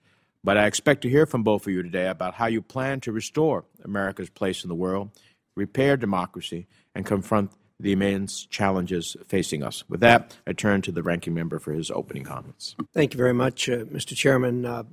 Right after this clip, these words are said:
Speaker 2: uh, we all know that undersecretaries of state serve an important role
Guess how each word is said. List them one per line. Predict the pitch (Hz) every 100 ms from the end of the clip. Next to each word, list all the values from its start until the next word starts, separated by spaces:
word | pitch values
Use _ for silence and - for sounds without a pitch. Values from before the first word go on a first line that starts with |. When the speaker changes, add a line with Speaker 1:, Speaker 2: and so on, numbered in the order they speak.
| -
Speaker 2:
uh, | - - - - _
we | 151 143 139
all | 143 131
know | 139 135
that | 123 123
undersecretaries | 139 123 147 - - 139 123 110
of |
state | - 147 127
serve | - 131
an | 120
important | 107 - 147 - 113
role | 117 135 127 104 110